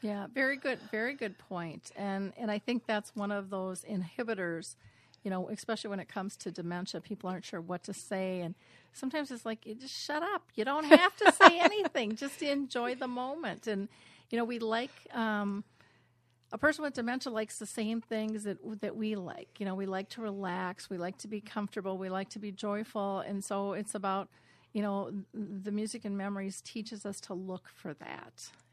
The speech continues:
Speaker 1: um, instead of just zipping by them and, and forgetting how important that is to all of us, you know, in our life. And, um,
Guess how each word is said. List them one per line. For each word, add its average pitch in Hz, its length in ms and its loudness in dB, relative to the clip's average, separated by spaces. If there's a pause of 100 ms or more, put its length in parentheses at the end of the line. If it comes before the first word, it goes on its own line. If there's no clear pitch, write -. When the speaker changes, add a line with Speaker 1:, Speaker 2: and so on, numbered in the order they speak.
(120)
Speaker 1:
um, 190 340 -2
instead 190 400 -2
of 180 80 -6
just 175 200 -4 (100)
zipping 190 340 -2
by 170 380 -2
them - 320 -8 (500)
and, 180 320 -2
and 202 160 -4
forgetting 208 640 -4
how 196 280 -4
important 196 500 -2
that 190 180 0
is 190 200 -4
to - 140 -10
all 269 360 -2
of 185 100 -6
us, - 440 -10 (460)
you 202 100 -2
know, 185 220 -4
in 196 140 -4
our 175 160 -2
life. - 500 -10
And, 185 440 -6
um, 180 440 -6